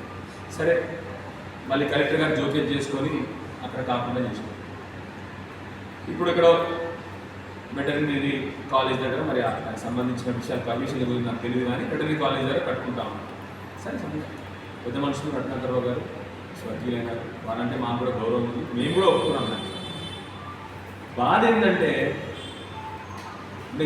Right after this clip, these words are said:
జరిగిన కౌన్సిల్లో పెట్టే తీర్మానం చూస్తే ఎంత బాధాకరమైంది. మూడు నెలల నుంచి ఇక్కడ సఫాయి వాళ్ళకి జీతాలు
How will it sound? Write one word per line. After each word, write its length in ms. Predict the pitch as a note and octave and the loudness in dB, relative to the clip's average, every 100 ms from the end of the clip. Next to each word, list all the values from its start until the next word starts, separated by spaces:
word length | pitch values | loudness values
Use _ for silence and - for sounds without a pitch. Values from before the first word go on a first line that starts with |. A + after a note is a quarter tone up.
| D3+ | 6
జరిగిన 240 | D3+ G3+ - | 6 6 4
కౌన్సిల్లో 360 | E3 F3+ G3+ F#3+ E3 | 4 4 4 4 4
పెట్టే 160 | D#3 - | 4 2
తీర్మానం 420 | D#3 F3+ F3+ E3+ D3+ | 2 4 6 6 4
చూస్తే 260 | D3 - B2 C#3 | 2 2 0 0
ఎంత 120 | B2+ B2+ B2 | 0 0 2
బాధాకరమైంది. 680 | B2 C#3 - B2+ A2+ G#2+ F#2+ - - - - - - - - C#3 | 4 4 2 2 0 -2 -4 -8 -10 -10 -12 -12 -12 -10 -6 2
మూడు 180 | F#3+ G3 | 4 6
నెలల 200 | F3+ G#3+ G#3+ | 8 8 8
నుంచి 200 | G#3+ G#3+ G#3 | 6 6 4
ఇక్కడ 180 | G3 F#3+ F#3 F3+ F#3 - - - - - - - - - - - - - - - - - - - - - - - - - - - | 2 2 4 4 2 -2 -6 -10 -10 -12 -12 -12 -12 -10 -10 -10 -12 -12 -12 -12 -12 -12 -12 -12 -10 -10 -10 -10 -10 -12 -10 -2
సఫాయి 380 | D3+ D3+ G3 G3+ G3 | 4 6 8 10 10
వాళ్ళకి 240 | F#3 F#3 - | 10 8 6
జీతాలు 300 | E3+ F3+ | 8 8